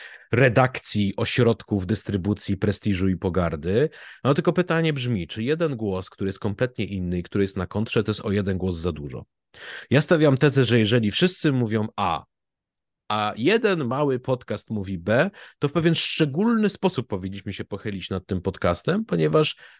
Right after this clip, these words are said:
on oferuje nam inną perspektywę. Jeden z moich bohaterów i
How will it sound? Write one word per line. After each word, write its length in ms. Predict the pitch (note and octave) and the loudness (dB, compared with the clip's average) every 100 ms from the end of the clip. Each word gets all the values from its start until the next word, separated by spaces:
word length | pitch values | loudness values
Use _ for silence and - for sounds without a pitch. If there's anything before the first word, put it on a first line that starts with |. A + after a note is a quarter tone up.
| _ | _
on 220 | D#3 G3 F3+ | 4 4 4
oferuje 440 | E3 D3 D3+ D#3 | 4 4 6 6
nam 180 | B2+ B2+ | 4 0
inną 220 | C3+ C3 | -2 -4
perspektywę. 800 | B2+ G#2 - A#2 - F#2+ D2+ - - | -2 -4 -4 -4 -2 -4 -4 -10 -6
Jeden 360 | C3 C#3 B2+ | -2 2 4
z 100 | G#2+ | 4
moich 260 | A#2+ B2+ A2+ | 4 4 4
bohaterów 680 | G#2 G2+ G2+ A2 G#2+ G2 F#2+ | 0 -2 -2 0 0 -2 -4
i 180 | F#2 | -4